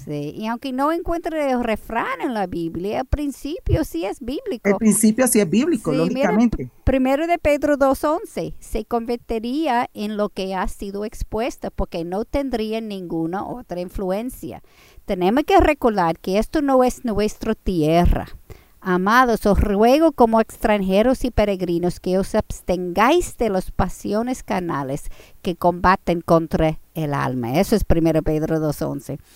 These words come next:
Speaker 1: Vivimos en un ter-, territorio del enemigo. Necesitas, nosotros, todos nosotros necesitamos, vivimos en alerta. Están
Speaker 2: Amén.
Speaker 1: velando porque el enemigo pueda atacar en cualquier momento.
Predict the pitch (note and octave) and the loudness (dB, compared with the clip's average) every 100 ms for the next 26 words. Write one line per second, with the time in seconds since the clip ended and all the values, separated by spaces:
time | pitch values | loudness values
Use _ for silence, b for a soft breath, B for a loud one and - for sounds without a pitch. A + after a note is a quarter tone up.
0 | B B - A3+ A3+ A#3+ D4+ D#4 D#4+ C4 | B B -2 0 2 2 2 2 2 0
1 | A#3 A#3+ - A3+ A3+ B3 - A3 G#3 G#3+ | 0 -2 4 4 6 0 0 4 4 4
2 | - G3+ G3 G#3 G3+ G#3 - F#3+ F3 E3 | 0 2 2 2 0 -2 -6 -6 -2 0
3 | D#3+ D#3 D3+ D3+ D3 D3 C3+ B2+ - D3 | 2 0 2 2 2 0 -4 -4 -10 -18
4 | G3 - - F3+ F#3+ E3+ - E3+ - B3 | -18 -16 -10 -6 -2 -2 -2 -6 -6 -4
5 | - B3+ - - - - - F#3 F3+ B3 | -2 -2 -6 -20 -20 -14 -4 0 4 4
6 | - F3 - - A#3 D4 C#4+ G#3 G3+ F#3+ | 4 0 -4 0 8 8 8 0 -2 -4
7 | F#3+ F3 G3 - F#3 G3+ A#3 G#3+ E3 F3 | -2 -2 -4 -8 0 0 0 0 -2 0
8 | G#3 B3+ D4 - - G3+ A#3+ C#4 - A3 | -2 0 -2 -4 -10 -6 -6 -6 -4 -2
9 | A#3 - G3 A3+ A3+ G#3+ - F#2+ - b | -2 -2 2 4 2 0 -6 -8 -10 b
10 | b b - F#3+ D3+ A#3 C4+ C#4 C4+ C4+ | b b -2 -2 2 6 6 6 4 6
11 | C#4 E4 D4 A#3+ A3+ A#3 A3+ G#3 A3 G#3+ | 6 6 6 4 4 6 4 6 4 6
12 | A3 G#3+ A3 C4 E4+ E4+ E4+ - C4 C4 | 4 4 6 8 8 10 8 10 10 10
13 | C#4 D4 - D4+ C4 G#3+ G#3+ - - A3 | 8 4 2 2 6 8 6 4 -2 -2
14 | - F#3 - E3 D#3 D#3+ E3+ A#3 C4 C3+ | 4 4 4 0 2 4 4 2 0 -2